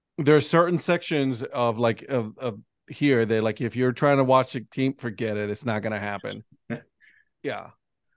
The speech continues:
Speaker 1: So I'm glad that the only thing that I'm, that I'm glad that I'm here in Cleveland is, like, I see the majority of the games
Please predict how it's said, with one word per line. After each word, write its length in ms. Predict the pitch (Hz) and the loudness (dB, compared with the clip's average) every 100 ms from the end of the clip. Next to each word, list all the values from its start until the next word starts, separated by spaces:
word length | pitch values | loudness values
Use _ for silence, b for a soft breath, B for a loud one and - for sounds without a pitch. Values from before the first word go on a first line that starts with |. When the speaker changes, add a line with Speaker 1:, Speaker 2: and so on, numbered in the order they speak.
| _ _ | _ _
Speaker 1:
So 420 | - 110 101 110 | -6 -4 -4 -6
I'm 180 | 135 151 | -4 2
glad 240 | 160 202 220 | 6 6 6
that 320 | 190 165 151 | 4 2 0
the 80 | 147 | 2
only 220 | 160 185 | 2 0
thing 260 | 185 185 156 | -2 -2 0
that 120 | 143 | 0
I'm, 200 | 135 131 | 0 -4
that 180 | 139 127 | -8 -4
I'm 160 | 120 110 | -4 -2
glad 300 | 120 127 120 | 0 0 0
that 140 | 127 | 0
I'm 140 | 113 110 | 0 -2
here 200 | 117 120 | -4 -4
in 80 | 120 | -4
Cleveland 320 | 131 127 123 | -4 -4 -4
is, 60 | 110 | -2
like, 120 | 113 | 0
I 120 | 117 | -2
see 200 | - 135 | -2 -2
the 80 | 127 | 0
majority 460 | 123 104 113 117 135 | 0 -2 -2 0 0
of 60 | |
the 60 | 139 | -2
games 320 | 147 156 | -2 -4